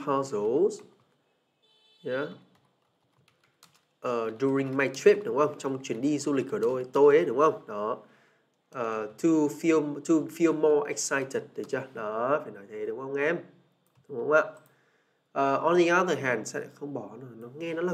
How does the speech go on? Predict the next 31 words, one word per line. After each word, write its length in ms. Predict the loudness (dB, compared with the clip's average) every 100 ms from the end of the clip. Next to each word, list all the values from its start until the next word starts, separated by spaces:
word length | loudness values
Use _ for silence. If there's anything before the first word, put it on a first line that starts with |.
| 0
cồng 160 | 0 2
kềnh 220 | 0 -2
của 60 |
em 140 | -10 -10
ạ, 40 | -10
bỏ 140 | -10
hết 100 | -2
đi, 140 | -2 -2 -8
đúng 100 | 0
không? 200 | 0 0 -16 _ _ _ _ _ _ -4
Ờ, 180 | 0 4
doing 220 | 4 4
puzzle 520 | 4 6 6 6 4 2
when 120 | 0
I 60 |
feel 320 | -2 0 2 8
bored 400 | 10 8 2 -2
can, 360 | -2 -2 -6
ờ, 200 | -6 -4
make 220 | -2 -2
me 120 | -2 -4
get 120 | -2 -2
over 200 | 0 0
that 180 | 0
feeling 280 | 0 2 2
and 120 | 2
get 140 | -4 -2
back 180 | -4 -4
my 80 | -6
energy. 340 | -6 -8 -10
Ok, 200 | -14